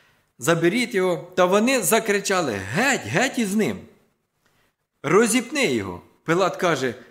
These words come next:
до них: «Царя вашого маю розп'ясти?» Первосвященники відповіли: «Ми не маємо царя, окрім кесаря». Ось тоді він їм видав його, щоб розп'ясти.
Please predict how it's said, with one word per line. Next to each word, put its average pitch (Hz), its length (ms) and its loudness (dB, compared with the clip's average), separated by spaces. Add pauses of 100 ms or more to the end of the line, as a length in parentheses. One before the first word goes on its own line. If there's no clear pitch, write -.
до 135 160 -2
них: 160 300 -4
«Царя 151 480 0
вашого 294 440 0
маю 185 280 2
розп'ясти?» 127 720 -6 (640)
Первосвященники 185 1040 -2
відповіли: 175 840 -2 (100)
«Ми 185 240 2
не 214 140 2
маємо 214 380 0
царя, 165 600 -2 (180)
окрім 165 400 0
кесаря». 98 500 -2 (480)
Ось 143 200 -2
тоді 156 340 -4
він 180 180 -4
їм 143 160 -6
видав 147 480 -4 (260)
його, 147 540 0
щоб 123 300 -6
розп'ясти. 120 680 -8